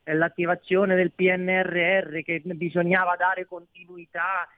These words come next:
eh, in tutto e per tutto, visto il momento difficile economico che stiamo vivendo, eh, in realtà hanno impedito a, a, a che il Parlamento cominci la prossima legislatura nella possibilità di funzionare pienamente.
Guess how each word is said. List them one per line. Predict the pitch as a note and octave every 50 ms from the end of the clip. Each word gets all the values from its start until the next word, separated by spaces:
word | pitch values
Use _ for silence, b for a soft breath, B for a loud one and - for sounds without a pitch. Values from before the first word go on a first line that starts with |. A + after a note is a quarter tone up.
| b b _
eh, | D3+ D#3
in | D#3 - F#3+ F3+ F3+ E3+
tutto | D3+ F#3+ G#3 G#3 - - G3+
e | F#3
per | F#3+ - F#3+ F#3 F3+ -
tutto, | - G3 G3+ G3+ G3+ - F3+ F3
visto | E3+ F#3 F#3+ E3+ - F3
il | E3 E3+
momento | F3+ F3+ F3 F3+ F#3 G3 G3 F#3 - F3
difficile | E3+ F3 F3 - _ E3+ F#3+ G3 - E3+ E3 F3
economico | E3+ E3+ E3 F3+ G3 G3+ F#3+ F3 E3 D#3+
che | D3 D#3+ D#3 -
stiamo | - F#3+ F3+ F3 E3
vivendo, | D#3+ G#3 A3 G#3+ G#3 A#3 B3+ C4 B3+ A#3+ C4+ C#4 C4+ - _ _ _ _ _ _
eh, | - C3+ -
in | - D#3 F3
realtà | G3+ A#3+ B3+ A3+ - - E3 F#3+ A#3 A3+ - _ _ _ _ _ -
hanno | E3+ F#3+ F3 D#3+ D3+
impedito | D3 D3+ C#3+ - G#3 G3+ F3 G3 A#3 A#3+ - G#3+ F#3 - -
a, | - D3+ D3+ C#3 - D#3 C#3
a, | E3+ F3 - -
a | G3+ G#3 G3+
che | - - F#3+
il | G3+ G#3 - F3+ D#3 C3 -
Parlamento | E3+ E3+ F3+ G#3 A#3 G#3 F3 D#3+ E3+ G3 G3+ - G3 F#3 F3 -
cominci | - A3 G3+ G3 F3+ E3+ D#3+ D#3+ D3 - - - G3 A3 A#3+ - _ _ _ -
la | - D3 D3 D3 C#3+ -
prossima | - F#3 G3 F3+ D3 - - D#3 C#3 C#3
legislatura | C#3+ D3 D3+ C#3+ D#3+ F3+ F3+ G3 C4 B3+ - - D3 C#3+ C#3+ C#3+ C#3+ D#3+ D#3 b b b
nella | - E3+ G3 G#3 G3+ F#3+ F#3+
possibilità | F#3+ G3+ G3 G3 - G#3+ G3+ A3 A#3 A#3 G#3+ F3 E3 D3+ D3
di | D3 D3 D3+
funzionare | C#3+ C#3+ C#3+ D3 C#3 - - D3 C3+ C3+ C3+ C3+ C3 C#3 C3+ -
pienamente. | _ D#3 D3+ D3 C#3+ C#3 C3+ C3 C3 B2 A#2 A2 A2 G#2+ _ - A#2 -